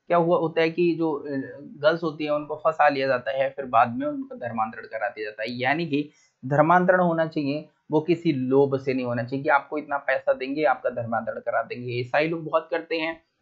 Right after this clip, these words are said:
आप लोग देखेंगे जो आदिवासी समुदाय आपको देखने को मिलेगा, नॉर्थ ईस्ट में देखने को मिलेगा, तो इनका पूरा का पूरा गिरोह चलता है। ये क्या देते हैं, कहते हैं हम आपको पैसा देंगे, हम आपका थोड़ा घर बनवा देंगे, हम आपको दवाई देंगे,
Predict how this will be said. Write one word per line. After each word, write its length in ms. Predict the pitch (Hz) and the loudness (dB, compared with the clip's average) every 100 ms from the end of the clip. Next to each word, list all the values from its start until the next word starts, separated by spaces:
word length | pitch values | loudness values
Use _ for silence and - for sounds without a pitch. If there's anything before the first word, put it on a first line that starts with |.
| _ | _
आप 180 | 143 151 | 6 6
लोग 160 | 165 160 | 4 0
देखेंगे 420 | 156 160 156 165 | -4 -4 -2 -2
जो 320 | 151 151 147 135 | 0 0 2 4
आदिवासी 680 | 131 147 139 135 147 147 139 | 4 4 2 2 -2 -2 -4
समुदाय 320 | 143 135 127 135 | -8 -4 0 0
आपको 220 | 131 127 | -2 -8
देखने 260 | 127 143 | -10 -12
को 120 | 131 127 | -12 -10
मिलेगा, 260 | 127 131 | -8 -8
नॉर्थ 280 | 131 127 127 135 | -4 -4 -4 -10
ईस्ट 200 | 135 135 | -16 -12
में 120 | 127 | -10
देखने 240 | 127 135 | -10 -10
को 120 | 127 | -8
मिलेगा, 320 | 131 131 127 135 - _ _ - | -6 -2 0 -2 -4 _ _ -2
तो 60 | 233 | 0
इनका 220 | 247 403 | 2 0
पूरा 260 | 180 208 214 | 6 6 6
का 100 | - | 4
पूरा 200 | 214 208 | 2 4
गिरोह 280 | 180 196 | 4 4
चलता 360 | 180 123 117 110 | 4 2 2 0
है। 200 | 104 - _ _ | -2 -6 _ _
ये 80 | 185 | 2
क्या 160 | 202 208 | 6 6
देते 240 | 196 190 | 6 2
हैं, 120 | 202 196 | -2 0
कहते 220 | 175 190 | 0 -2
हैं 60 | |
हम 180 | 180 170 | -2 2
आपको 300 | 165 165 180 | 2 0 -4
पैसा 320 | 170 151 - | -4 -4 -2
देंगे, 480 | 156 151 147 156 156 _ - | -2 -2 -2 -4 -6 _ -6
हम 100 | 160 | 0
आपका 200 | 165 165 | 0 0
थोड़ा 240 | 160 156 151 | -2 0 2
घर 220 | 147 151 | 2 2
बनवा 320 | 160 156 143 | 2 4 4
देंगे, 280 | 139 147 151 | 4 -2 0
हम 180 | 160 147 | 2 2
आपको 340 | 147 - 156 | 0 -2 -4
दवाई 340 | 139 135 151 | 0 2 2
देंगे, 440 | 151 147 147 156 | 2 -4 -4 -4